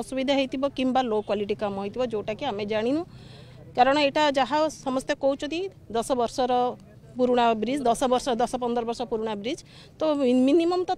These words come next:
ତାଠୁ ଅଧିକ ବହୁତ ବାର ଦିନ ଯିବା କଥା, ଯାହା ପି ଡି ଏନ୍ ଏଚ୍ ଆଇ କହୁଥିଲେ minimum fifty years ଯିବା କଥା। ତ ନିଶ୍ଚୟ construction କାମରେ କିଛି ଲାକୁନା ଅଛି। ଦ୍ୱିତୀୟ ଯଦି maintenance କଥା ଆମେ ଦେଖିବା,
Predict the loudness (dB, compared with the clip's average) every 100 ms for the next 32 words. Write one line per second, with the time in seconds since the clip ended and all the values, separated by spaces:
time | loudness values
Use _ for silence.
0 | 0 0 2 0 0 -2 -2 0 -2 -2
1 | -6 0 4 4 2 0 0 -2 -4 -4
2 | -2 0 0 -2 -6 -20 -8 -4 2 2
3 | 2 2 0 0 -2 0 2 2 0 -4
4 | -6 0 0 0 -4 -8 -8 -10 -14 -18
5 | -18 -20 -20 -16 -2 0 2 2 0 -4
6 | -2 -4 -2 -4 -2 -2 -2 -2 -2 -4
7 | -2 -2 -2 0 -2 -2 -8 -12 -20 -2
8 | 0 2 0 0 0 0 0 -2 -4 -4
9 | -4 -2 0 -2 -2 -2 -4